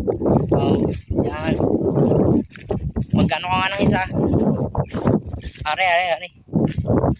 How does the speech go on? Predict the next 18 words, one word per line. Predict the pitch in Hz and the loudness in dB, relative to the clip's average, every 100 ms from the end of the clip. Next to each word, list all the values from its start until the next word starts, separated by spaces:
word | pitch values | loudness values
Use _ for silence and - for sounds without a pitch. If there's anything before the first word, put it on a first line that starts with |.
| - - - - - - - - - - - - - - - - - - - - - - - | -6 -12 -4 0 0 -4 -8 -6 -8 -12 -16 -6 -4 -2 -4 -6 -4 0 0 2 0 2 0
Manghuli | - - - | 2 2 2
ka | - | 2
nga. | 240 - - - - - - - - - _ - | 0 -2 -2 -4 -2 -2 -4 -10 -20 -20 _ -18
Hulihin | 175 196 220 240 | -4 -2 0 -2
mo | |
nga. | 254 220 - - | -2 -4 -6 -6
Manghuli | 185 196 214 | -4 -2 -2
ka | 226 | -2
nga | 233 | -4
ng | 240 | -2
isa | 220 185 | 0 0
kung | 185 190 | -2 -4
makakahuli | 190 190 190 208 202 196 | -6 -6 -8 -8 -6 -2
ka. | 175 165 - - - - - - - - - - - 135 - - - - 160 | -2 -2 -10 -14 -14 -14 -10 -8 -8 -12 -14 -12 -12 -12 -14 -16 -16 -20 -12
Nanghuli | 160 156 151 | -8 -4 -6
si | 156 | -8
Boss | 160 160 | -16 -16
Nisto. | 165 175 190 | -16 -2 0